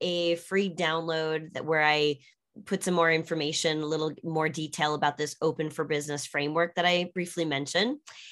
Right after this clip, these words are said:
as well as the swot online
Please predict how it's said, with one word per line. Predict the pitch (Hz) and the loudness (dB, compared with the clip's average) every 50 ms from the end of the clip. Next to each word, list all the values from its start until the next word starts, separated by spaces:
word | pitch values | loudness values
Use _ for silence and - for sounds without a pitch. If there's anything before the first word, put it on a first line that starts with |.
| - - _ - | -20 -10 _ 2
as | 185 180 180 180 170 180 | 4 6 6 6 4 2
well | 170 175 180 190 202 208 220 | 2 6 8 8 8 8 6
as | - - 165 170 165 160 160 165 165 156 - - _ - | 4 4 4 6 4 4 2 0 -2 -4 -8 -12 _ -10
the | 151 170 165 160 160 | -4 -2 0 0 0
swot | 156 - - - - - 190 190 190 202 202 196 - - - - - | -2 -4 -4 -6 -2 2 6 8 8 8 8 6 2 -6 -6 -2 0
online | 180 180 175 175 170 165 160 165 160 160 160 160 160 160 156 | 2 2 2 2 2 2 2 2 2 2 0 0 -2 -2 -4